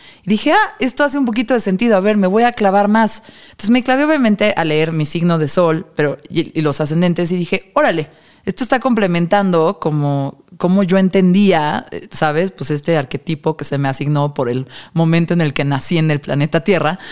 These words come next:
<laughs> Eh, y, y está,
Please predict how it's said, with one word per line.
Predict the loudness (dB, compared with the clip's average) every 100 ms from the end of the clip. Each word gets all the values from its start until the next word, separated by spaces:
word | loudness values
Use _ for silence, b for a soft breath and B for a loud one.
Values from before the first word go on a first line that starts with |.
| B
<laughs> | -6 0 0 0 -2 -6 -16 -16 -14 0
Eh, | 2 4 2 2 0 0
y, | 2 4 4 0
y | 0
está, | 0 2 0